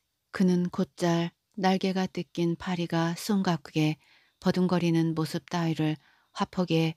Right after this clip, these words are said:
옮겨 담았다. 그래서 그의 그림들은 그가 좋아하는 뭉크의 작품처럼 언제나 음산하고 개기하게 숨을 죽였고 그 완벽한 분위기 속에서 그는 살았다.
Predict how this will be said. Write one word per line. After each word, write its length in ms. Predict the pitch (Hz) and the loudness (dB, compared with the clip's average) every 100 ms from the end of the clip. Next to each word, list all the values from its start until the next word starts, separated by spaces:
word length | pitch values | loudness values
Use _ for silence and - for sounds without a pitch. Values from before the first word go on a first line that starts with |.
| _ | _
옮겨 280 | - 170 175 | -4 -2 0
담았다. 600 | 165 151 147 139 151 151 _ _ _ _ _ - | 0 0 0 -2 -6 -6 _ _ _ _ _ -4
그래서 520 | 190 185 - 175 175 | 0 0 0 -2 -2
그의 260 | - 180 175 | -2 0 0
그림들은 580 | - 165 160 160 156 160 _ _ _ | 0 0 2 2 2 0 _ _ _
그가 320 | - 175 175 | -4 0 2
좋아하는 640 | 175 180 170 165 160 165 165 | 0 0 0 2 2 0 -2
뭉크의 460 | 170 165 - 156 156 | -4 -4 -2 -2 -2
작품처럼 760 | - - 160 156 151 147 147 - _ _ _ - | -10 -8 -6 -6 -4 -2 -2 -4 _ _ _ -2
언제나 680 | 165 165 160 156 156 151 - | 0 2 2 2 0 -4 -6
음산하고 760 | 175 170 180 156 147 147 151 147 _ _ _ _ | -4 -2 -2 -2 -2 -2 -4 -6 _ _ _ _
개기하게 680 | - 180 180 165 160 165 165 _ - _ | -2 0 2 0 0 -2 -2 _ -20 _
숨을 440 | - 208 180 175 | -4 0 2 0
죽였고 640 | 170 - 156 147 - 147 147 _ _ _ _ | -2 -4 -4 -4 -4 -6 -6 _ _ _ _
그 220 | - 190 | 0 2
완벽한 600 | 175 170 175 170 175 165 | 2 2 -2 -2 -2 -2
분위기 360 | - 170 165 170 | -2 -4 -4 -4
속에서 680 | - 160 147 147 - 151 143 _ _ _ | -6 -6 -4 -4 -4 -6 -6 _ _ _
그는 320 | - 170 170 170 | -4 0 0 0
살았다. 640 | - 175 170 - 147 147 | -4 -6 -6 -4 -4 -4